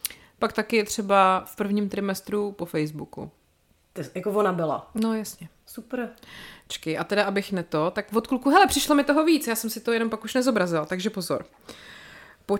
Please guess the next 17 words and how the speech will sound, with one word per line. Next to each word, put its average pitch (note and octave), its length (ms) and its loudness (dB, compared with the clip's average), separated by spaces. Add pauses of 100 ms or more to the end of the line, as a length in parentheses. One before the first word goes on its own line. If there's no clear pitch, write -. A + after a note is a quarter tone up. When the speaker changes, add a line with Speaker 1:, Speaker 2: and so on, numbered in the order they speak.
Speaker 1:
chatu, C#4+ 640 4
že G#3+ 800 6
na G#3 280 2
domluvený A3 500 4
rande G#3+ 240 2
nemá G#3 300 2
čas G#3 500 0
a G3+ 60 -2
vlastně, G3 320 -2
že F#3+ 100 -6
už F#3 140 -8
na G3+ 80 -4
mě F#3+ 160 -2
nebude F#3 240 -2
mít F3+ 160 -4
čas E3+ 220 -4
vůbec. E3 420 -8